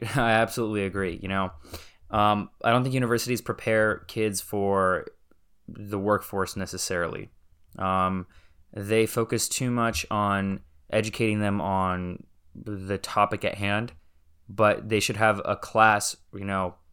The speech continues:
focusing on how are you going to handle yourself outside of the university? Uh, so things like, how do you, like, how hard is it really going to be? Be pragmatic. I don't think it's unre-,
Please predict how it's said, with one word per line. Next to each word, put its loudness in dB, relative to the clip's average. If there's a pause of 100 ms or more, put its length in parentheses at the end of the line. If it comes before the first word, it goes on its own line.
(540)
focusing 0
on -2 (500)
how 4
are 4
you 2
going 0
to -10
handle -2
yourself -2 (180)
outside 2 (560)
of 2 (360)
the -6
university? -4 (880)
Uh, 6
so 2 (1400)
things -4
like, 4
how 2
do 0
you, 0 (1120)
like, 0
how 4
hard 4
is 0
it -8
really -2
going -2
to -2
be? -4
Be -4
pragmatic. 2
I 4
don't 2
think -4
it's 0
unre-, -2